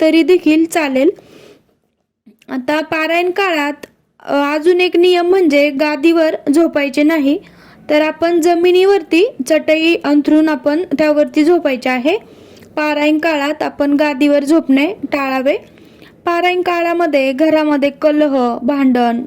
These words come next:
वादविवाद टाळावे. या काळामध्ये आपण घरात शांतता ठेवावी. आणि मैत्रिणींनो,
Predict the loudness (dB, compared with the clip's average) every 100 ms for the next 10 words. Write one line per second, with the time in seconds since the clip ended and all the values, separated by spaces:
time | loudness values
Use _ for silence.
0 | -6 -4 -4 -2 0 0 -2 -6 -10 -20
1 | -20 -20 -14 -8 -6 -4 -2 0 -2 -2
2 | -2 -2 -2 -2 -2 0 0 0 0 0
3 | 0 2 2 2 -2 -4 -2 0 -2 -2
4 | -2 0 0 0 0 0 -2 _ _ _
5 | _ _ _ _ _ -10 -2 2 4 4
6 | 2 0 -2 0 0 0 0 2 2 2
7 | 0